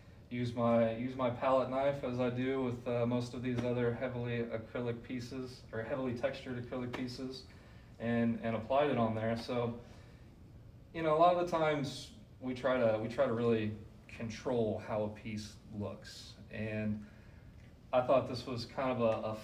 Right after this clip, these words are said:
fun, um, way of just kind of letting go of that control and just kind of letting, letting it be what it is, and, and just kind of going with the flow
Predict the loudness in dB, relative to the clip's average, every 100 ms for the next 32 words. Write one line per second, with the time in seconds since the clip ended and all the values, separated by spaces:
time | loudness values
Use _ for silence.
0 | -4 0 2 2 0 -2 -4 -2 0 0
1 | 2 2 2 2 -2 -6 -6 -6 -6 -12
2 | -18 -18 -18 -6 -4 -2 0 0 2 0
3 | 2 4 4 2 2 2 0 -6 -8 -2
4 | -2 0 -2 -2 -4 -8 -6 -4 -2 -4
5 | -2 -2 -2 -4 -8 -12 -18 -20 -20 -20
6 | -20 -14 -4 -2 0 0 0 2 2 2
7 | 2 2 2 -2 -4 -2 -2 -2 -4 -4
8 | -2 -2 0 0 2 0 -4 -4 0 2
9 | 2 -2